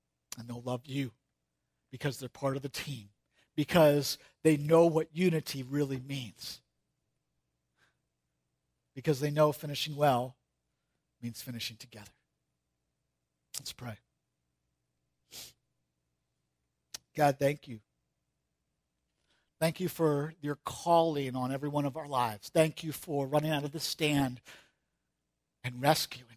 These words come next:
us. Thank you, Christ, for the sacrifice that you made on the cross, that you would reconcile us with you and with each other.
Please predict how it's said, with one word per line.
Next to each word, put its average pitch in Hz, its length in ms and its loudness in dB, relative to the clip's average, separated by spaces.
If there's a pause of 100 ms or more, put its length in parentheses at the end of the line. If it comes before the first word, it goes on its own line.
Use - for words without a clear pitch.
us. - 140 -12
Thank 131 220 -4
you, - 80 -16
Christ, - 400 -6
for 139 60 -14
the 131 80 -10
sacrifice 175 720 2
that 143 100 -14
you 135 80 -8
made 143 160 0
on 139 80 -2
the 131 80 -6
cross, - 580 2 (300)
that 135 160 -6
you 165 60 -4
would 147 180 -4
reconcile 202 640 6
us 165 180 2
with - 140 -14
you 127 200 -6
and - 540 -18
with 117 120 -10
each 135 200 -6
other. 117 180 -8